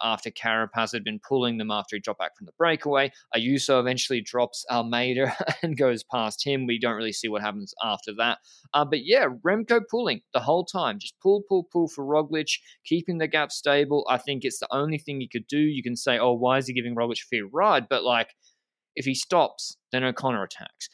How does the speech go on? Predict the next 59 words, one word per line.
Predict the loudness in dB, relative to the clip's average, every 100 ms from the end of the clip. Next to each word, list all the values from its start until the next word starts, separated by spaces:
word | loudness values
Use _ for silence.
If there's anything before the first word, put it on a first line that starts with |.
| _
and | -10
then | -6 -2
Roglic | 2 2 2 -6
might | -4 -6
attack | -4 -6 -6
him. | -8 -10
Roglic | -8 -8
has | -4
got | -4
a | 0
better | 0 0
burst, | 0 0 0 -6 -10 -6
and | -2
then | -2
you've | -2 -4
got | -4
this | -4 -6
stop | 0 0 0
start. | -2 0 4 4 2 0
It's | -4 -4
better | 0 2 2
to | 0
just | -2 -4 -4 -12 _ _
get | -2 0 2
to | 0
the |
finish | 2 2 0 0
as | -4
quickly | -4 -4 -2 -4
as |
possible. | -2 -2 -2 -4 0 0 -2 -10 _
You've | -6
got | -2 0
a |
one | 0 2 2 0
fifty | 0 0 0 -4
gap. | 0 2 2 0 _ _ _ _ -8
Okay, | -2 0 0
he's | -2
gonna | -2 0
attack | 0 0 -2 -2
you | -4
at | -2
the | 0
end, | 0 0
which | -4 -6
is | 0
what | 0 2
happens. | 0 -4 -6 -8 -10 -16 -20 _ _
But | -2 0
yeah, | 0 -2 -2
that's | -2 -2
the | -2
way | -2
to | -4
play | -8 -10 -10
it. | -12 _ -2
But | 0
anyway, | 2 0 -4